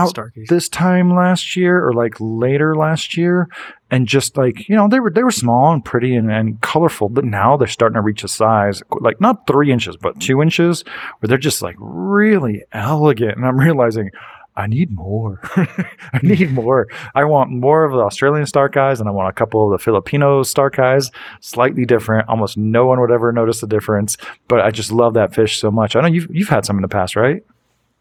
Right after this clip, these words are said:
Speaker 2: Yeah, the, you helped me buy one. Uh, it was, I think, in Columbia, South Carolina, and I had that thing forever.
Speaker 1: Oh, yeah.
Speaker 2: And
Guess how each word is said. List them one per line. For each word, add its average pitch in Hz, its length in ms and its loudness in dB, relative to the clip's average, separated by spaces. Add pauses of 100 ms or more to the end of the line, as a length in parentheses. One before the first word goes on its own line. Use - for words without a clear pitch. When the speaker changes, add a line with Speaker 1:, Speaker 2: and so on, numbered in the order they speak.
(140)
Speaker 2:
Yeah, 160 420 2
the, 160 200 -4 (420)
you 175 480 -2
helped 247 220 0
me 143 120 4
buy 123 380 2
one. 120 400 2 (140)
Uh, 117 520 2
it 135 80 -2
was, 143 140 -2
I 135 80 4
think, 151 200 -2
in 110 120 0
Columbia, 139 400 2
South 135 260 0
Carolina, 120 440 2
and 107 120 -2
I 123 80 0
had 143 180 -2
that 127 200 0
thing 123 200 0
forever. 113 580 0
Speaker 1:
Oh, - 120 -14
yeah. 117 300 0
Speaker 2:
And 113 160 -4